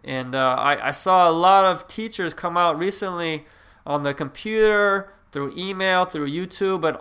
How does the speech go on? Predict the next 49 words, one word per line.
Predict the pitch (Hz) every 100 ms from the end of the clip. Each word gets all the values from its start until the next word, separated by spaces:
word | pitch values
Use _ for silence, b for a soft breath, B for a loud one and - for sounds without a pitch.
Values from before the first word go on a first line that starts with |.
| 170
all | 202 240
sorts | 254 - 233 247 247
of | 180
sources. | - 214 226 220 151
We're | 156 180
all | - 202
connected | 220 226 196 208 208 180
as | 160
one | 143 156 214 208
now | 170 147
through | 147 160
the | 147
computer, | 147 143 - 220 226 226
through | 226
the | 156 135
internet. | 185 202 160 143 -
Thank | 202 202
you | 185 185
for | - 185
all | 175 175 175
the |
computer, | 165 165 - 202 165 120 B B B B
because | B 143 165 151
now | 180 196
we | 190
can | 175 151
share | - 190 190
information | 185 175 160 170 180 160
and | 147 139
distribute | 147 - 196 196 220
it | 226 - - B B B
throughout | - 165 165
the | 160
whole | 151 175 165
world. | 185 202 214 214 B B B
We | 135
can | 143
take | 131 170 165
a | 143
video | 165 214 208 202 180
of | 156
some | - 139
crazy | - 208 214
people | 214 220 196 175
doing | 185 180
something, | 165 220 226 240 247 226
they | 160
get | 160 180
caught. | - 262 247 -